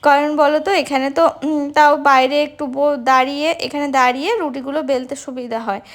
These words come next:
আর রান্নার স্পেসটা যেহেতু ছোট, ওখানটাতে না ঠিকঠাক করে বেলা যায় না, আর গরমও লাগে প্রচণ্ড পরিমাণে, সেই জন্যই বাইরে দাঁড়িয়ে দাঁড়িয়ে একটু বেলে নিই আর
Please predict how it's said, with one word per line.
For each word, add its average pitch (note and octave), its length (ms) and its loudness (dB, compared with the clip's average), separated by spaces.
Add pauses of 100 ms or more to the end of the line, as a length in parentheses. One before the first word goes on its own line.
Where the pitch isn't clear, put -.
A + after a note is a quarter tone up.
(220)
আর B3+ 180 6
রান্নার C4 420 2
স্পেসটা D4+ 480 -2
যেহেতু D#4+ 320 -4
ছোট, E4+ 380 -4
ওখানটাতে D4 540 0
না B4+ 160 -2
ঠিকঠাক D4+ 380 -6
করে F#4 220 2
বেলা C4+ 340 4
যায় G3+ 240 -2
না, G3 180 -10 (360)
আর B3+ 120 4
গরমও C4+ 540 4
লাগে C#4 260 2
প্রচণ্ড B3 520 -4
পরিমাণে, G#3+ 480 -6
সেই A3+ 220 -4
জন্যই D#4+ 320 -4
বাইরে A#3+ 400 4
দাঁড়িয়ে C4+ 340 0
দাঁড়িয়ে D#4 260 0
একটু F4 240 -6
বেলে A3+ 340 -2
নিই G3 180 -8
আর F#3+ 140 -4